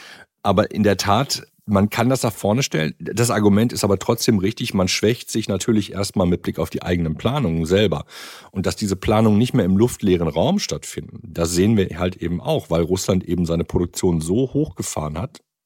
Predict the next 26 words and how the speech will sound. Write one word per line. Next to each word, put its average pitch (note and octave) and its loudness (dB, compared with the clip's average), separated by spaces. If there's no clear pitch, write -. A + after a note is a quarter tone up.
also - -8
nicht D2+ -6
in - -12
allen A2+ -2
Bereichen, A#2 -8
aber D#2 -6
auch F#2 -4
im F#2 2
Bereich - -6
der E2+ -8
Raketen, F2+ -4
dass - -2
sie A#2+ 2
da F#2+ 4
tatsächlich, - -4
ja, G2 2
wie F#2+ 4
soll F#2+ 4
ich F#2+ 0
sagen, G#2+ -2
wieder G2 4
aus G#2+ -2
dem A#2+ 2
Vollen D3 2
schöpfen - -6
können. - -16